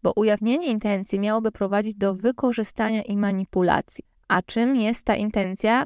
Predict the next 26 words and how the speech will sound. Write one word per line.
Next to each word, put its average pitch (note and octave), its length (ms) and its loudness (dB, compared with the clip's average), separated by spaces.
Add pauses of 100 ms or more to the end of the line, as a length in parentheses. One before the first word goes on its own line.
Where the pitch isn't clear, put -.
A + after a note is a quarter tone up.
(240)
Według A3+ 440 0
mnie A#3 160 2
niczym B3+ 360 0
innym A#3+ 360 0
jak G#3 280 -2 (140)
potrzebą, G#3 760 0
pragnieniem, G3+ 840 0
marzeniem. F3 680 0 (400)
E, F3+ 220 -2
no G3 100 -2
i A3 60 -2
teraz A#3+ 360 0
zmienimy C4+ 500 -2
to A#3 120 0
słowo G#3+ 440 2
intencja G#3 680 -2
na F#3 140 -2
potrzeba, - 840 0 (400)
e, F3+ 260 0
tak? - 280 -2
Czyli F3 160 -2
zamiast F#3 280 -2
intencji F#3+ 540 -2
użyj F#3 220 0
słowa E3+ 500 0 (420)
potrzeba. G#3 800 0